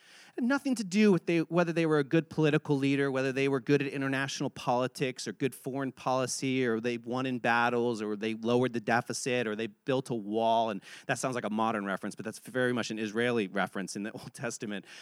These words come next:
Whether they were respected by people. For example, a number of kings of Israel were all of these things. They were really good kings. And we know they were good kings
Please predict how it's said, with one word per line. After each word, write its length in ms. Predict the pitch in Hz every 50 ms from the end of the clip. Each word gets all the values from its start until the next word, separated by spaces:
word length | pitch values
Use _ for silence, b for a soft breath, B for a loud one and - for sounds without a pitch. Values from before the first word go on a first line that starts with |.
| B B B
Whether 200 | 226 226 285 294
they 160 | 311 302 294
were 100 | 294 294
respected 520 | 311 302 - - - 277 277 - - 285
by 140 | 220 247 240
people. 540 | 220 - - 269 294 - 262 202 143 113 - B B B B B B B - _ _ _ _ _ _ _ _ _ _ _ _ _ _ _
For 120 | - 226 226
example, 400 | 214 190 240 262 269 - 220 196
a 40 |
number 260 | 185 202 226 254 277 247
of 100 | - -
kings 420 | - 151 123 98 85 - - - -
of 160 | 143 127 127
Israel 400 | 139 135 127 127 117 107 104 120
were 240 | 120 139 139 - -
all 180 | - 165 180 190
of 120 | 190 156
these 200 | 147 147 139 -
things. 440 | - 117 90 - - - - - - - - _ _
They 120 | - 139 175
were 200 | 185 180 156 139 127 131
really 440 | 151 160 180 175 151 175 170 156 - _
good 240 | - 147 139 127 -
kings. 300 | - - 135 117 104 -
And 100 | 180 196
we 120 | 214 220
know 340 | 214 208 226 269 370 403 359
they 140 | 240 180 143
were 100 | 117 117
good 220 | 95 98 - -
kings 500 | - - 107 76 71 - - - - -